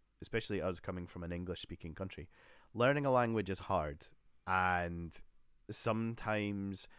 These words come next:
um, you might go to a country where it's not very clear what language they speak, or you can get confused. So a lot of people, for example, get Spanish and Portuguese mixed up,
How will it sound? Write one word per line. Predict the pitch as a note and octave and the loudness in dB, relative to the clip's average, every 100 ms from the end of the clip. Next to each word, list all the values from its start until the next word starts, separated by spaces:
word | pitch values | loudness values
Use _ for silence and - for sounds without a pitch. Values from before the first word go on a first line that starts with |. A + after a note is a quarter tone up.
| - - - - | -20 -20 -12 -4
um, | F#2+ F#2 F2+ F2 _ _ | 0 0 -2 -6 _ _
you | G2+ G2+ G2+ | -8 -4 0
might | G2 F#2 - | 0 0 -4
go | - G2 | -8 -8
to | - | -6
a | |
country | - F#2+ F#2+ F#2 - | -6 -6 -6 -6 -6
where | F2 F2 E2+ E2+ D#2 _ - | -6 -4 -6 -8 -12 _ -14
it's | F2 - | -14 -12
not | F#2 F2+ | -10 -10
very | D2+ F#2 E2+ E2+ | -10 -8 -8 -8
clear | - A#2 B2 A#2+ | -4 0 0 0
what | C3 | -2
language | B2+ C3 C3 | 0 -2 -4
they | - | -8
speak, | B2+ - C3+ - | -12 -8 -8 -6
or | F#2+ F#2 | -2 0
you | F2+ | -2
can | - G2 | -4 -4
get | F#2 | -4
confused. | - F#2+ - G2 B2 - - - - | -6 -10 -6 -4 -4 -10 -20 -20 -10
So | - | -2
a | |
lot | G#2 G#2 - | 2 4 4
of | |
people, | - G#2+ G2+ | 2 0 0
for | - | -2
example, | F#2+ F#2+ F#2 F2+ | -4 -4 -4 -6
get | E2+ - | -6 -10
Spanish | - G2+ F#2+ F#2 F#2+ - | -8 -4 -2 -2 -4 -10
and | E2+ F2 F2 | -8 -8 -6
Portuguese | - F#2 - B2 E3+ | -4 -4 -4 -4 -2
mixed | A2+ F#2 | -2 -2
up, | A2 - | -2 -2